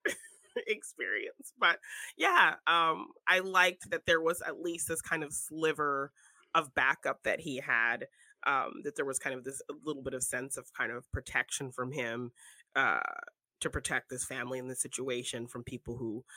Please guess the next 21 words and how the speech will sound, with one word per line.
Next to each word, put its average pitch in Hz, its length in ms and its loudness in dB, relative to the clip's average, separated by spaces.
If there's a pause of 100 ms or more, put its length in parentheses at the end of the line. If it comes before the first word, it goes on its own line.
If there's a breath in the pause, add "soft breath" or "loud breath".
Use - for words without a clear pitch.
(180 soft breath)
uh, 127 160 4
were 131 80 -4
trying 131 200 2
to 123 80 -4
come 127 260 -2
in 117 320 -4
and, 113 180 -6 (420 soft breath)
and, 120 380 -8 (160)
uh, - 140 -8 (1080)
judge 135 340 0
them. 123 440 -2
And, - 340 -6 (400 soft breath)
uh, 104 320 4 (120)
he 147 220 -10
kind 120 220 -4
of 123 120 -12
was 127 340 -4
there 120 240 2
to 120 140 -8
give 120 240 -6
perspective 117 720 -2